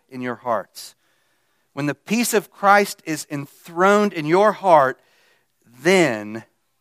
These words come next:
you're ready to be a peacemaker, and only then. So are you a peacemaker or a troublemaker?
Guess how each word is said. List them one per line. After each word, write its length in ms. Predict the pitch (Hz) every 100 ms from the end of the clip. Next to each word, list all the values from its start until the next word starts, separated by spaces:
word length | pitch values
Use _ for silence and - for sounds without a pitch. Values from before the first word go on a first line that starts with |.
| _
you're 320 | _ 113 165 170
ready 640 | 175 160 123 104 101 _ _ _ _ _ _ _ -
to 80 | 123
be 160 | 127
a 40 | 110
peacemaker, 800 | - 123 110 120 113 - _ _ _ _ _ _ _ _ _
and 120 | 113
only 280 | 127 123 107
then. 280 | 92 90 80 _ _ _ _ _ _ _ _ _ _ _ _ _ _ _ _ _ _ _ _
So 200 | - 139
are 240 | 139 160
you 220 | 165 160
a 60 | 143
peacemaker 1000 | - - 208 190 - 156 156 - 160 151 _ _ _ _ _ _
or 160 | - 135
a 40 |
troublemaker? 760 | 131 - 131 117 98 92 _